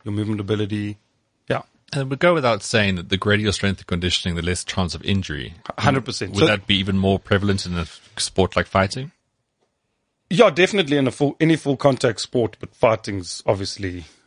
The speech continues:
Speaker 1: gnarly on another <laughs> level like that. But, um, it, the first job of a strength and conditioning coach is, you know,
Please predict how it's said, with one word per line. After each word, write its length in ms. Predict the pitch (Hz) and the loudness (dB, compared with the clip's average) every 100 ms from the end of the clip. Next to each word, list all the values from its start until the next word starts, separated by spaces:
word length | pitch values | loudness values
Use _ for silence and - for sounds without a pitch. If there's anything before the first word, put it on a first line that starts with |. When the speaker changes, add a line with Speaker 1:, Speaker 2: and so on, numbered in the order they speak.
| _ | _
Speaker 1:
gnarly 340 | 120 110 101 95 | -2 -2 -2 -4
on 140 | 95 | -6
another 340 | 98 110 110 | -2 0 0
<laughs> 60 | 113 | 0
level 320 | 113 113 165 - - | 0 0 -4 -4 -4
like 200 | 113 104 | -4 -2
that. 300 | 113 113 - | -2 -2 -2
But, 240 | 117 - - | -6 -4 0
um, 400 | 127 123 123 120 _ _ _ _ _ _ _ _ _ _ _ _ _ _ _ | 2 2 -2 -8 _ _ _ _ _ _ _ _ _ _ _ _ _ _ _
it, 160 | 175 - | -2 0
the 100 | 160 | 0
first 340 | 165 214 233 - | 2 4 4 6
job 200 | 147 151 | 6 6
of 120 | 127 | 2
a 60 | 127 | 0
strength 220 | 139 131 | 0 0
and 100 | 113 | 0
conditioning 460 | 110 113 - 113 | -2 -4 -4 -6
coach 360 | 101 123 107 - | 0 0 0 -4
is, 140 | 101 - - - - | -12 -12 -16 -12 -4
you 140 | 110 | -2
know, 160 | 101 | -2